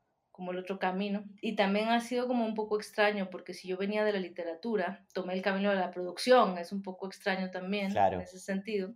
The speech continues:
Speaker 1: pero fue porque en la editorial, pues, yo organizaba gente, eh,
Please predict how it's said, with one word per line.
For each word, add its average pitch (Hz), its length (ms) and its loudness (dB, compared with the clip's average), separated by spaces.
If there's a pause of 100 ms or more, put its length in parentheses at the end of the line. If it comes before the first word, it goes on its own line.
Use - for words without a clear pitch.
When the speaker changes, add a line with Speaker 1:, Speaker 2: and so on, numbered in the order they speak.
(160)
Speaker 1:
pero 214 220 4
fue 247 180 2
porque 190 880 0 (140)
en 180 280 -4
la 180 100 2
editorial, 190 480 0
pues, 208 140 4
yo 190 140 0
organizaba 180 600 -2
gente, 190 800 0 (280)
eh, - 20 -4